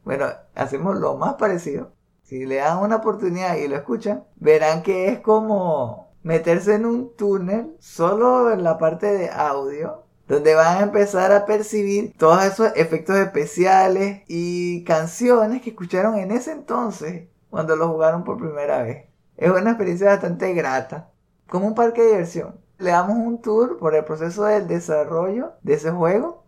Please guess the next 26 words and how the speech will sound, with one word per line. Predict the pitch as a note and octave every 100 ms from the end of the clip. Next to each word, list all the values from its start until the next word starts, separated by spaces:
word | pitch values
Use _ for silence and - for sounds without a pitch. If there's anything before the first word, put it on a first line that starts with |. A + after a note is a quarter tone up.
| _ _
hablamos | C#3+ C#3+ D3 E3+
de | F3+
sus | F3+
creadores, | E3 C#3 D3 F3+ G3+ A3+ A#3+ - _
del | C#3+ D#3
momento | D#3 D3+ D#3+ F#3+
histórico | G3+ F#3 G3+ A3+ A3+ A3
en | F3+
el | D3+
que | D#3
fue | D#3 E3
estrenado | E3 C#3+ G3 G#3 F#3 A3+ - _ _ -
y, | G3+ C4
por | - E3+
supuesto, | D3 C3 D3 E3+ B3 G#4 - -
la | D3+
forma | E3+ D3 C#3+
en | A3+
que | A3 F#3
marcó | D3+ C#3+
nuestras | C3+ C#3 D3+
vidas. | F#3+ F#3+ B2 _ _ _ _ _
Si | - F#3+
tienen | A3 C4+
los | B3
medios | G3+ E3+ D#3 F#3 B3+